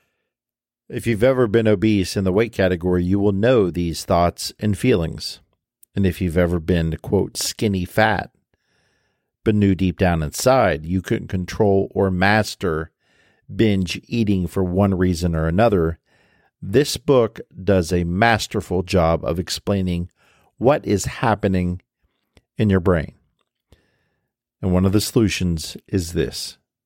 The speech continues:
going back to the book. So, bright lines, clear, simple, unambiguous boundaries that you just don't cross. We have arrived,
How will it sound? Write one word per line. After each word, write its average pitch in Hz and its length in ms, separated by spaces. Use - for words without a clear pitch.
going 85 220
back 78 240
to 98 100
the 90 80
book. - 340
So, 110 460
bright 127 320
lines, 120 600
clear, 139 600
simple, - 580
unambiguous 101 720
boundaries 110 640
that - 140
you 139 140
just 104 240
don't 107 180
cross. - 640
We 110 600
have 87 520
arrived, 78 640